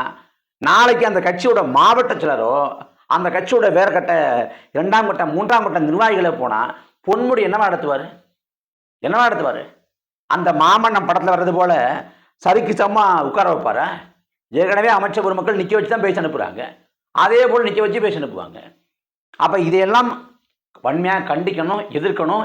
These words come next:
இந்த, இந்த போக்கு வந்து முழுவதுமாக தவிர்க்கப்படணும். அந்த வகையில சங்கத்தமிழர் வந்து நிறைய லூஸ் டாக் விடுவாரு, நிறைய லூஸ் டாக் விடுவாரு, மனம் போன போக்குல பேசுவாரு. ஆனா இந்த அவரோட பேச்சை வந்து நம்ம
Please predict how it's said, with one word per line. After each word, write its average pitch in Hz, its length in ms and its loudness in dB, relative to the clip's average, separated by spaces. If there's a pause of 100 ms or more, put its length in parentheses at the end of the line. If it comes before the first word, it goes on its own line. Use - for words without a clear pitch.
இந்த, 143 140 -4 (180)
இந்த 143 240 -4 (320)
போக்கு 214 280 0
வந்து 160 220 0 (400)
முழுவதுமாக 208 520 0
தவிர்க்கப்படணும். 156 600 -6 (480)
அந்த 175 280 -2
வகையில 208 320 2 (840)
சங்கத்தமிழர் 208 580 0
வந்து 202 180 -2
நிறைய 185 200 2
லூஸ் 196 260 0
டாக் 175 200 0
விடுவாரு, 139 300 0 (160)
நிறைய 131 280 -2
லூஸ் 170 180 0
டாக் 170 200 -2
விடுவாரு, 160 380 0 (440)
மனம் 160 300 -2
போன 165 180 0
போக்குல 151 360 -2
பேசுவாரு. 151 440 0 (580)
ஆனா 208 220 4 (140)
இந்த 247 320 2 (120)
அவரோட 175 320 2
பேச்சை 196 340 0
வந்து 160 260 0
நம்ம 143 200 -2